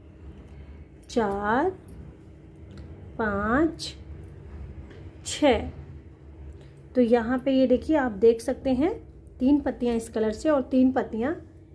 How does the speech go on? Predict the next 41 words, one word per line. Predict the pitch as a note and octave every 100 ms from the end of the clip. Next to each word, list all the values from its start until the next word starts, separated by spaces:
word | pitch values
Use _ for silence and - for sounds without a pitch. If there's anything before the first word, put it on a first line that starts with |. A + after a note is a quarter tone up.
| - -
इस | C4 -
कलर | A3 G3+ G3
से। | - G3+ G#3+ - - - -
तो | -
आइए | C4 A#3+ C4 D4
हम | C4+ C#4
इनको | B3 A#3 D4
किस | C#4+ C4
तरह | A#3+ A3+
से | A3+
सिलाई | C4 C4 A3+ G#3+
करेंगे | A3+ A3+ C4
वो | A#3 G#3+
भी | A3 B3+
मैं | B3+
आपको | A3+ - F#4
दिखाती | C4+ C4 A3+ F#3+ A3+
हूँ। | C#4+ F#4 - - - - - _ _ _ _ _ _ _ _ _ _ _
तो | -
देखिए | A#3 A3+ C4 -
इस | D4 C4+
तरह | D4+ C#4+
से | C#4 B3+
हम | G#3+ C4 D#4 - - _
हल्का | - C4 C4 D#4+
सा, | D#4+
हमने | D4 C4 C4+ E4 - - -
सिलने | B3 A#3+ C4+
के | C#4 C4
वक्त | B3+ C4
अपना | C4 B3+ B3+
पत्ती | B3+ A#3 B3
को | A3+ C4
थोड़ा | C4 A3 A#3+
सा | D4+ D4+ D4 -
खींच | A#3+ B3
लेना | A#3 A3 G#3+
है | A#3 F4 - - - _ B3
ताकि | A#3 C#4+ C#4+
आपके | B3+ - C4+
ये, | C4+ C4+ B3+ A3+ A3 - C4 G#3+